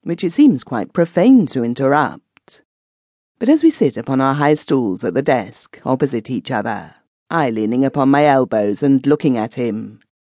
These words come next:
he with a sidelong face, glancing out of the window, as if it commanded a boundless landscape, instead of a dim, dingy office court,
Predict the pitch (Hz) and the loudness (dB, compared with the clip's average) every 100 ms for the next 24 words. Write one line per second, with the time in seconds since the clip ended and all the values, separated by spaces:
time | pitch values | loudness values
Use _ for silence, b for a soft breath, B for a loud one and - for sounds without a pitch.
0 | _ _ 202 117 69 104 123 - 131 135 | _ _ 0 0 -4 -6 -6 -4 0 0
1 | 127 139 143 147 113 113 - - _ _ | 2 0 0 0 -4 -6 -18 -20 _ _
2 | 127 113 131 139 143 147 151 151 151 143 | -6 -6 -4 0 0 2 0 2 4 4
3 | 123 117 110 110 _ _ - 143 170 202 | 2 0 -2 -8 _ _ -10 -8 -6 -6
4 | - 202 180 185 196 185 175 143 180 170 | -4 -2 -2 -2 -2 -2 0 0 0 0
5 | 180 - 170 185 175 - 117 101 - _ | -2 0 0 2 0 -4 -6 -6 -14 _
6 | _ _ 139 135 185 165 117 107 143 135 | _ _ -4 0 0 0 -2 -2 2 2
7 | 123 117 113 147 131 123 127 131 135 110 | 2 -2 0 2 4 2 2 2 0 -4
8 | - 151 131 101 - _ | 0 2 2 -2 -12 _